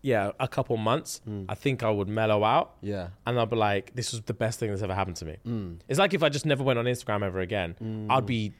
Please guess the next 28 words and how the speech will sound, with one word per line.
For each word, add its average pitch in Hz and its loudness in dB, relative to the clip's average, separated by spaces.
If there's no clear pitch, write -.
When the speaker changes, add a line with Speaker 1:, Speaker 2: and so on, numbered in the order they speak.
Speaker 1:
I'll 127 4
be 120 -2
fucked. - 0
Speaker 2:
Yeah, 101 -4
for - -10
the 107 -4
first 120 -4
few. 123 0
Speaker 1:
I 170 4
don't 190 8
know 175 6
what's 151 2
going 139 4
on 139 2
in 131 0
the 120 -2
world. 117 4
Speaker 2:
Mm. 101 -8
Speaker 1:
Or 135 0
TikTok, 170 2
no 160 4
nothing, 147 4
no 175 6
social 165 4
Speaker 2:
Mm. 156 2
Speaker 1:
media. 190 4
For 135 2
I, - 0